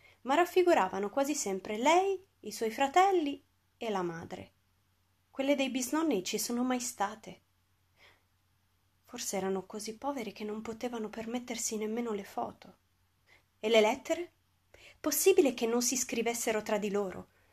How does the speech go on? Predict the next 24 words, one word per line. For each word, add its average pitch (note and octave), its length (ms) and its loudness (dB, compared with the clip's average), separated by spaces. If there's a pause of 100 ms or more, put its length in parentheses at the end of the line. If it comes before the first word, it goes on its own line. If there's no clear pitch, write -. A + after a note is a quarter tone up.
(160)
Forse F4+ 280 0
stavano F3 360 0
sempre F3 360 -2
insieme. F3 600 -2 (320)
E B3 100 -2
i A#3 40 0
documenti? D4 680 2 (200)
Insomma, G3 540 2 (260)
chiunque F4 440 8
loro A#3 220 6
fossero, G3 500 -4
dov'era F4 320 6
finito F4 400 10
il A3 80 2
loro G#3+ 180 4
archivio? - 640 -2 (1000)
Ulia C#4 260 2
sapeva A#3+ 400 -2
che B3 120 -6
nessuna A#3+ 580 2
nuova B3 380 4
generazione G#3 760 0
della G3 220 -2
famiglia A#3+ 580 0